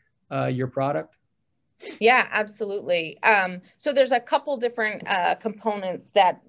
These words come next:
Speaker 2: that have algorithms. Uh, one is a ability to implement, uh, parenthetical logic through a, a decision tree algorithm similar to the one that John Lyons and April Fernando create.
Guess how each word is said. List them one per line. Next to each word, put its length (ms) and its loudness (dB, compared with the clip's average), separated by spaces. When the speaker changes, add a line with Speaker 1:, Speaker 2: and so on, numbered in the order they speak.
Speaker 2:
that 160 2
have 260 -8
algorithms. 840 -4
Uh, 380 0
one 540 0
is 680 -4
a 360 0
ability 420 -2
to 100 -6
implement, 840 -4
uh, 200 0
parenthetical 760 -4
logic 600 0
through 520 -4
a, 220 0
a 160 0
decision 540 -8
tree 260 -6
algorithm 600 -2
similar 380 -6
to 80 -8
the 100 -6
one 200 -6
that 220 -6
John 240 2
Lyons 320 -2
and 80 -10
April 280 0
Fernando 580 -2
create. 720 -6